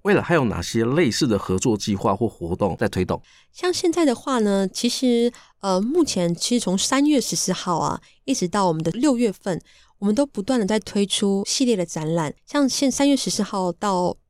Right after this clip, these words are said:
Speaker 2: 四月底，我们推的是南澳的旅游展。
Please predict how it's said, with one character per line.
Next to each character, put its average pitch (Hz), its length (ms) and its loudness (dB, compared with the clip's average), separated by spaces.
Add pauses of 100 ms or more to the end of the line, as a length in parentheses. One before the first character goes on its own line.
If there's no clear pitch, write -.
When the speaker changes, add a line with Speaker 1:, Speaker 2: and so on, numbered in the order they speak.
Speaker 2:
四 - 240 0
月 233 120 2
底， - 320 -10
我 - 80 -8
们 180 120 0
推 226 160 -4
的 196 140 0
是 214 180 0
南 175 300 0
澳 196 160 0
的 165 160 -2
旅 160 200 -2
游 147 160 -2
展。 151 280 -6